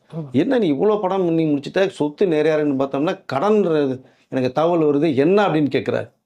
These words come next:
Speaker 2: அப்ப சின்னவர்கிட்ட சொல்றாரு, "ஆமா, ரொம்ப நிறைய படம் பண்ணேன். So, அட்மினிஸ்ட்ரேட்டிவ் சரியில்லை, நிர்வாகம் சரியில்லை,
Speaker 1: ம்.
Speaker 2: எல்லாம் சாப்பிட்டு போயிட்டாங்க. இப்ப கடன்ல இருக்கேன், அது சம்பாரி-, சம்பாரிச்சு கொடுத்துட்டு கடன் அடைச்சிட்டு இருக்கேன்." அப்படிங்கும்போது எம் ஜி ஆர் ரொம்ப வருத்தப்படுறாரு.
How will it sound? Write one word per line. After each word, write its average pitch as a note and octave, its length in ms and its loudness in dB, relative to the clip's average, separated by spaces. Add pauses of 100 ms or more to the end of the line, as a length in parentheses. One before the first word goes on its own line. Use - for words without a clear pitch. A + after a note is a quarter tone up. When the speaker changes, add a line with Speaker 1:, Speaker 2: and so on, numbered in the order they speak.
(320)
Speaker 2:
அப்ப - 180 -8 (100)
சின்னவர்கிட்ட F#3 320 0
சொல்றாரு, A#2+ 280 -4
"ஆமா, B2 520 -2 (140)
ரொம்ப B2+ 240 -6
நிறைய A#2+ 260 -4
படம் A#2+ 320 -4
பண்ணேன். A2+ 280 -10 (580)
So, B2 200 -4
அட்மினிஸ்ட்ரேட்டிவ் D3 440 -2
சரியில்லை, B2 440 0
நிர்வாகம் C#3+ 380 0
சரியில்லை, A2 460 -6 (260)
Speaker 1:
ம். D3+ 140 -18
Speaker 2:
எல்லாம் C#3 200 2
சாப்பிட்டு A#2 440 -4
போயிட்டாங்க. G#2 260 -8 (520)
இப்ப B2 220 -6
கடன்ல C#3 280 0
இருக்கேன், A#2+ 280 -4
அது A#2 300 -2
சம்பாரி-, E3 320 0
சம்பாரிச்சு D#3+ 220 0
கொடுத்துட்டு B2 300 -2
கடன் B2+ 260 -2
அடைச்சிட்டு G#2+ 240 -10
இருக்கேன்." A#2+ 180 -4
அப்படிங்கும்போது B2 360 -2
எம் D3+ 140 2
ஜி - 80 -2
ஆர் G3 60 -4
ரொம்ப G#3 480 -2
வருத்தப்படுறாரு. C#3 420 -4